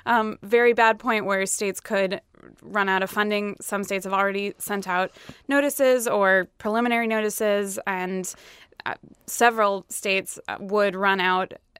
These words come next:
definitely by the end of January, if not sooner. And some of the big natural disasters in the country are actually making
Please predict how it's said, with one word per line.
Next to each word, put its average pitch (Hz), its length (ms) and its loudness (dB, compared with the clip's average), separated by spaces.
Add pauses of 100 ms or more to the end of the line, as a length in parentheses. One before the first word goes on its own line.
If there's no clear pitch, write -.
(140)
definitely 214 460 0
by 185 140 0
the 190 120 -2
end 190 100 -4
of 185 100 -6
January, 190 540 -6
if 202 160 -8
not 196 180 -6
sooner. 196 520 -6
And 196 360 -4 (300)
some 226 220 -2
of 208 220 -4
the 196 360 2 (200)
big 208 140 2
natural 196 360 -2
disasters 208 540 -2
in 202 60 -4
the 190 80 -6
country 190 460 -4
are 190 160 0
actually 185 440 -6
making 190 440 -6